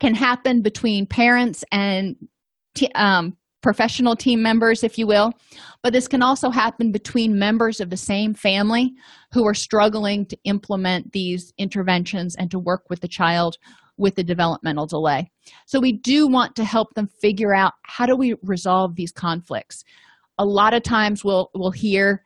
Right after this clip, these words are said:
that one parent that's the primary caregiver feels unsupported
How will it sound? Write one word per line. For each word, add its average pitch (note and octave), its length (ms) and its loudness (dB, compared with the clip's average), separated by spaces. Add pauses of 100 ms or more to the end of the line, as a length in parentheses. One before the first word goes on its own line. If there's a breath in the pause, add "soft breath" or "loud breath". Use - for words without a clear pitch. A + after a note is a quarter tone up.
(160)
that F3+ 480 2
one G3+ 320 0
parent G3 420 0 (540)
that's F3+ 240 0
the F#3+ 80 0
primary G3+ 500 0
caregiver F#3 640 -2 (680 soft breath)
feels A#3 300 2
unsupported G3 880 -2